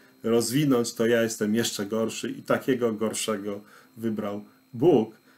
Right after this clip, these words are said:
Ukochał mnie i dał za mnie swojego Syna, który umarł za wszystkie moje grzechy. I to nie ma we mnie nic dobrego.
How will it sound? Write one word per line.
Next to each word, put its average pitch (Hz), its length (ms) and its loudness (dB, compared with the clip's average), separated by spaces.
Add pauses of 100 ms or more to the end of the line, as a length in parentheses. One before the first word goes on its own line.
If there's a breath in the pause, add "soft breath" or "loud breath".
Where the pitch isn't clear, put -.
(180 soft breath)
Ukochał 135 580 4
mnie 120 380 0
i 139 80 -8
dał 156 280 4
za 147 180 6
mnie 156 180 4
swojego 151 460 2
Syna, 131 400 2
który 131 300 0
umarł 120 340 2
za 110 160 -2
wszystkie 269 540 -2
moje 254 300 -2
grzechy. 247 540 0 (540 soft breath)
I 160 80 -6
to 196 440 4
nie 254 160 2
ma 294 160 6
we 247 140 8
mnie 269 180 10
nic 262 200 8
dobrego. 214 680 4